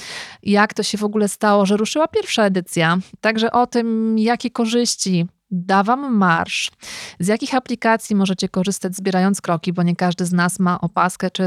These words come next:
zegarek. Czy dzięki krokom możecie schudnąć? Bo dla niektórych to również może być taka dodatkowa motywacja do tego, żeby do tej akcji dołączyć. Oraz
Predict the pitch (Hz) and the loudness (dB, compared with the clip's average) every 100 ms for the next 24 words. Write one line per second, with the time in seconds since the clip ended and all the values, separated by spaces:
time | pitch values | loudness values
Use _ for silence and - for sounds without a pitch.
0 | 175 175 190 185 170 180 226 - - - | 0 0 0 2 2 2 2 -4 -18 -14
1 | - - _ _ - 415 523 494 - 359 | -14 -16 _ _ -2 2 2 2 -2 -4
2 | 415 427 - 254 320 381 370 359 247 220 | -4 -6 0 2 4 2 0 0 -2 0
3 | 226 330 - 220 185 180 339 508 - 220 | -2 -2 -4 -2 -2 0 -2 -4 -4 0
4 | 208 202 208 208 202 226 214 - 214 220 | 0 2 0 0 0 -2 -2 0 0 0
5 | 208 208 196 196 180 185 - - 180 196 | 0 0 0 0 0 -2 -4 -6 -4 -2
6 | 185 214 202 - - 196 190 185 185 190 | 0 0 0 -2 -2 2 2 2 0 0
7 | 185 185 - 175 - 185 180 185 175 170 | 0 0 -2 -4 -4 -2 0 0 0 0
8 | 170 190 180 - 185 - 196 180 170 165 | 0 -2 -4 -2 -2 -2 -2 0 2 0
9 | 165 240 302 - - - - - - 226 | 2 2 0 -2 -14 -14 -12 -14 0 4
10 | 233 233 - | 4 2 -2